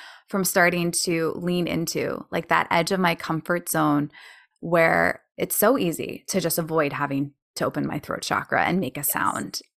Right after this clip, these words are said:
Speaker 1: And really, it's a simple thing. So, "Oh, why does this feel so hard for me?" Or, "What is it about that that I'm resisting?" So
Speaker 2: Yeah.
Speaker 1: just a few invitations as you prepare to offer us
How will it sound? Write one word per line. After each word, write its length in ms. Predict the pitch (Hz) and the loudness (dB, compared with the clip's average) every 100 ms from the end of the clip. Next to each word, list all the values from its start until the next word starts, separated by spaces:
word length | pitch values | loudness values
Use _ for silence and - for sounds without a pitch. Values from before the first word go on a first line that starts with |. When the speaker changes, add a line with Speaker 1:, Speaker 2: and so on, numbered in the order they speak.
| _ _ | _ _
Speaker 1:
And 200 | 214 196 | 0 2
really, 460 | 190 277 262 226 233 - | 4 6 6 2 0 -2
it's 160 | 220 | -2
a 40 | 233 | 0
simple 340 | - 233 233 | 2 2 2
thing. 360 | - 311 226 214 | 4 4 4 0
So, 460 | - 214 208 208 - - - - | 2 4 4 2 -6 -20 -6 2
"Oh, 160 | 320 214 | 4 4
why 320 | 185 185 226 | 4 6 6
does 140 | 226 | 4
this 200 | 220 214 | 2 -4
feel 180 | - 202 | 0 0
so 200 | 190 190 | 2 0
hard 280 | 185 190 196 | 2 2 0
for 100 | 196 | -2
me?" 200 | 180 - | -4 -2
Or, 120 | 165 | -2
"What 380 | 170 175 190 202 | 0 4 6 6
is 160 | 214 202 | 2 2
it 100 | 190 | 0
about 640 | 185 - _ 175 180 269 - | -2 -8 _ 4 4 2 2
that 360 | 165 156 - - - - _ - | 2 2 -2 -8 -20 -20 _ -4
that 340 | 175 170 165 - | 2 4 4 4
I'm 380 | 170 165 165 - _ _ - - _ _ - | 2 2 -2 -6 _ _ -16 -16 _ _ -8
resisting?" 760 | 175 147 208 - - - - _ _ _ - | -6 -2 0 -2 -4 -12 -16 _ _ _ -4
So 140 | - 202 | 2 2
Speaker 2:
Yeah. 200 | - - 208 | 0 -8 -4
Speaker 1:
just 240 | - 254 277 | 0 2 2
a 60 | |
few 180 | 262 240 | 2 2
invitations 720 | 202 190 208 160 - - - | 2 2 -2 -2 -2 -4 -2
as 240 | - 165 - | 0 0 -2
you 340 | 160 156 - | -4 -4 -6
prepare 440 | - 185 185 160 82 | -6 -4 -2 -2 0
to 140 | - | 0
offer 420 | - - - - | 0 0 0 0
us 320 | - - - | 0 -2 -4